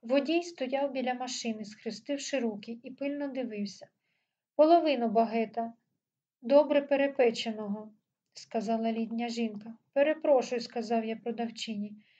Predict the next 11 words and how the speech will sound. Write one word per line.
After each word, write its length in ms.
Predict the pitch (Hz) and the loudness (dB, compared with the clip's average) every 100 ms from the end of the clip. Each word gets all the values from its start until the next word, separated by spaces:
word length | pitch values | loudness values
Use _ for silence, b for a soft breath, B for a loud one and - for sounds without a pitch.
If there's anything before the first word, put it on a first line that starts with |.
| b | b
«Я 160 | 247 294 | 4 4
передумав. 760 | 302 320 311 254 233 208 208 208 _ _ - | 6 4 4 2 -2 -2 -6 -8 _ _ -16
Шкода, 460 | - - 339 277 | -8 4 4 8
але 280 | 233 240 277 | 8 8 4
я 120 | 277 | 4
зрештою 560 | 262 302 311 - 269 262 | 4 2 2 2 0 0
таки 260 | 262 277 | -4 -4
також 420 | 277 277 277 277 262 | -2 -2 2 2 2
візьму 400 | 262 262 254 254 | -2 -2 -6 0
половину 500 | 254 254 254 262 247 | 2 2 0 -4 2
багета». 640 | 254 214 208 196 - | 4 4 -2 -4 -8